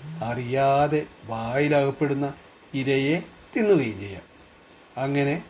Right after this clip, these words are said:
വായ തുറന്നു വയ്ക്കുമ്പോൾ മുതലയുടെ കണ്ണടഞ്ഞിരിക്കുന്നത്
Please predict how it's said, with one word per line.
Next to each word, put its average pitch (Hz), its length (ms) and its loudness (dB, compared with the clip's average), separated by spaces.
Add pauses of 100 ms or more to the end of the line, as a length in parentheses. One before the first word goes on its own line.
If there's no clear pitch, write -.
(540)
വായ 127 340 4 (160)
തുറന്നു 143 640 0
വയ്ക്കുമ്പോൾ 123 500 -4 (1700)
മുതലയുടെ 147 720 4 (480)
കണ്ണടഞ്ഞിരിക്കുന്നത് 143 1080 2